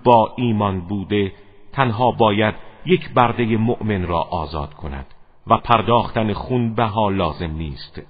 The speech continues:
و اگر از جمعیتی باشد که میان شما و آنها پیمانی برقرار است، باید خونبهای او را به کسان او بپردازد و یک بردهٔ مؤمن نیز آزاد کند.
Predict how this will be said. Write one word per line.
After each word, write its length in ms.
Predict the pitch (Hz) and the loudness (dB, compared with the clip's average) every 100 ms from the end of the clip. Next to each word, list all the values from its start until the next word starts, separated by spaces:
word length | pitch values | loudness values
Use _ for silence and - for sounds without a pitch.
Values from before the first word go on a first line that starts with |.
| - - - - _ - - | -20 -20 -20 -20 _ -20 -6
و 100 | 90 - | -4 -2
اگر 360 | 113 113 104 - - - - | 0 0 0 -4 -16 -20 -2
از 260 | 113 98 - | -2 -2 -2
جمعیتی 720 | 131 127 151 123 123 - 110 | -2 0 -4 -2 -4 -4 -4
باشد 500 | 101 104 - 107 - | 0 0 0 -4 -2
که 120 | 123 | -2
میان 520 | 123 123 127 127 127 | -2 2 4 4 2
شما 460 | 117 123 120 123 120 | -2 -2 2 4 4
و 120 | 110 | 2
آنها 640 | - 123 120 104 113 110 - - - - | 0 0 0 0 2 0 -2 -16 -20 -8
پیمانی 760 | - 131 131 120 120 120 113 107 | 0 2 2 4 4 2 0 0
برقرار 680 | 92 101 92 101 98 92 | 0 -2 -2 -2 -2 0
است، 400 | 98 101 92 - 92 - - - - | 0 -2 -4 -10 -12 -12 -20 -20 -2
باید 440 | 98 113 107 113 - - - | 4 4 4 0 -2 -12 -18
خونبهای 800 | - 143 131 123 127 113 127 120 | -4 0 0 2 2 2 2 2
او 260 | 123 127 123 | 0 0 2
را 180 | 117 107 | 4 2
به 160 | 113 | 0
کسان 580 | 127 - 117 - 110 101 | -4 -6 -8 -2 -2 -2
او 220 | 101 101 90 | -4 -6 -4
بپردازد 720 | 98 - 80 71 71 - 71 - - - - - | -6 -4 -8 -8 -10 -10 -12 -12 -20 -20 -20 -4
و 100 | 110 | -2
یک 280 | 104 113 - | 0 -2 0
بردهٔ 460 | 117 113 101 120 117 | 2 2 0 0 0
مؤمن 460 | 123 135 - 147 | 0 -2 -2 -2
نیز 380 | 117 98 92 87 - | 0 -2 -4 -6 0
آزاد 500 | 117 101 90 78 - | 0 0 -4 -6 -10
کند. 360 | - 65 64 | -14 -12 -12